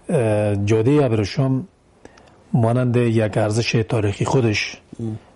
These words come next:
Speaker 1: تا اندازه استفاده نکرد. هیچ
Speaker 2: ام.
Speaker 1: استفاده ندانست.
Speaker 2: ام.
Speaker 1: بالای دریای آمو استفاده شد، پاروی دریای آمو استفاده شد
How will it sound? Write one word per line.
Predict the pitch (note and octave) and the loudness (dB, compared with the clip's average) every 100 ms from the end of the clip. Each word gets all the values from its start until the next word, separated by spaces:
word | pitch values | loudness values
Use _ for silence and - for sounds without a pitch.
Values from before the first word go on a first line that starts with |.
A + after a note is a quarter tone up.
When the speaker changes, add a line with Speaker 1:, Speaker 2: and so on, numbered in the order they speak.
| - | -2
Speaker 1:
تا | B2+ | 0
اندازه | A2+ A2 | 2 2
استفاده | G#2+ - A#2+ G2+ | 0 -2 -2 -2
نکرد. | F#2+ - - - - | -6 -10 -18 -20 -2
هیچ | G3 - | 0 0
Speaker 2:
ام. | |
Speaker 1:
استفاده | B2 - G2+ F#2 | -2 -2 -2 -4
ندانست. | B2 - - C#3+ | -8 -10 -8 -4
Speaker 2:
ام. | C3 A#2+ - - - - - - | -4 -4 -14 -20 -20 -20 -20 -2
Speaker 1:
بالای | A#2+ B2 B2+ C3 | 2 2 2 2
دریای | A#2+ B2 B2+ | 2 2 0
آمو | A2+ A#2+ | 0 -2
استفاده | B2 - G#2 A2+ | -2 -2 -2 -2
شد، | - A2+ | -2 -4
پاروی | - A2+ A#2 | -2 -2 0
دریای | G#2+ A2 | 0 0
آمو | A2 A2 | 0 -2
استفاده | G#2+ - G#2+ | -4 -4 -4
شد | A2+ A2 | -2 -4